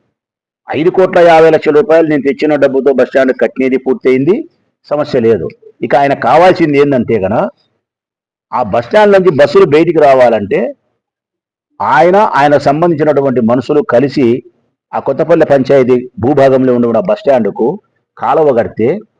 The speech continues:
అడ్డదిడ్డంగా కాలువ కడితే, ఆ కాలువ మీద కల్వర్ట్ నిర్మించకపోవడం వలన బస్సులు రాకపోకలకు ఇబ్బంది అయింది. అందుకు దాన్ని ఓపెన్ చేసుకోలేకున్నారు. ఆ బస్సు కల్వర్ట్ పూర్తి చేయాలంటే పద్నాలుగు లక్షలు కావాలా.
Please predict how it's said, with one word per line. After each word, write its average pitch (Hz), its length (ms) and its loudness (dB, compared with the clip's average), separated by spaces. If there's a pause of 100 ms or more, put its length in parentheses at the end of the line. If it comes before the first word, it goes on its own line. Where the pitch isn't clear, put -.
(600)
అడ్డదిడ్డంగా 156 580 2
కాలువ 127 340 2
కడితే, 107 440 -4 (440)
ఆ 117 80 -4
కాలువ 156 400 2
మీద 175 140 0
కల్వర్ట్ 165 520 0
నిర్మించకపోవడం 123 800 -2
వలన 123 420 0 (360)
బస్సులు 123 360 -6
రాకపోకలకు 135 680 -2
ఇబ్బంది 101 340 -2
అయింది. 80 260 -8 (640)
అందుకు 190 160 -2
దాన్ని 131 200 0
ఓపెన్ 135 280 0
చేసుకోలేకున్నారు. 104 720 -4 (760)
ఆ 233 60 -6
బస్సు 131 300 -4
కల్వర్ట్ 156 500 0
పూర్తి 143 280 -2
చేయాలంటే 127 400 2
పద్నాలుగు 107 440 -4
లక్షలు 139 260 -4
కావాలా. 87 360 -4